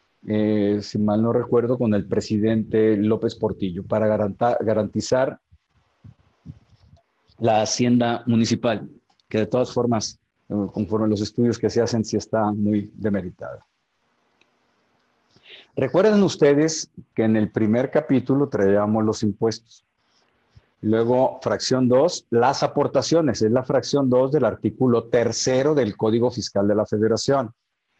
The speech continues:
Contribuciones era impuestos y luego seguía aportaciones de seguridad social.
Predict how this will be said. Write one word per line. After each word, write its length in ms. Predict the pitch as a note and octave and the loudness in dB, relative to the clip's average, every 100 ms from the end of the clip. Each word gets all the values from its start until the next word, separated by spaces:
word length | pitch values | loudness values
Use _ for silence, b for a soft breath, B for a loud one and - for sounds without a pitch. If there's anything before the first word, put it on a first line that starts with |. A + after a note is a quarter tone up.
| _ | _
Contribuciones 880 | - G2+ G2+ G2+ G2 C#3 D3+ F#3+ F3+ | -8 -6 -2 -2 0 0 2 0 2
era 320 | A#2+ A2+ F#2+ - _ _ _ _ _ | 2 0 -4 -12 _ _ _ _ _
impuestos 720 | D#3 G3+ D#3 C#3+ - F#3+ G3 _ _ | 0 2 2 2 0 -2 -2 _ _
y 60 | F2+ | -4
luego 240 | F#2+ A2 | -2 0
seguía 360 | - G2+ G2+ G#2+ | 0 0 2 0
aportaciones 800 | G#2+ A#2 - A2 B2 A#2+ C3 A2+ | 0 -2 -4 -2 0 2 0 0
de 140 | A#2+ | 0
seguridad 840 | - - B2 G#2+ A2+ A2+ G#2+ A#2 A#2+ | 0 -2 -2 0 0 2 2 2 0
social. 460 | - A#2+ E3 D#3+ | -4 -4 -2 -4